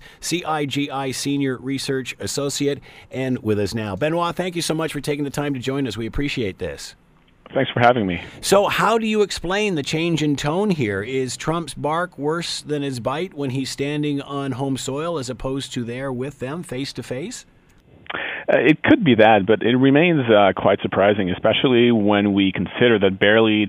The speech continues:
Speaker 2: twenty-four hours, uh, earlier, when he was in Japan speaking with, uh, the Prime Minister Shinzo Abe over there, um, he still used rather harsh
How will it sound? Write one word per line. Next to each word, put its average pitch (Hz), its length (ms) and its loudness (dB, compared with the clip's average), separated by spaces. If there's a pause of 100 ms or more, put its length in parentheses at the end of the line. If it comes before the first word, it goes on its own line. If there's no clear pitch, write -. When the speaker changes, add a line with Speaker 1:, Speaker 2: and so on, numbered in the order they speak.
(120)
Speaker 2:
twenty-four 101 720 4
hours, 98 340 4 (160)
uh, 95 220 4 (140)
earlier, 117 420 6
when 101 160 0
he 110 140 4
was 107 180 6
in 95 140 -2
Japan 120 480 2
speaking 101 400 0
with, 98 160 2
uh, 92 560 2
the 95 100 -2
Prime 98 180 0
Minister 98 380 -2
Shinzo 98 320 2
Abe 113 240 6
over 110 160 6
there, 127 240 4 (340)
um, 110 280 6
he 160 360 4 (160)
still 226 280 6
used 117 440 6
rather 101 800 6
harsh 107 300 4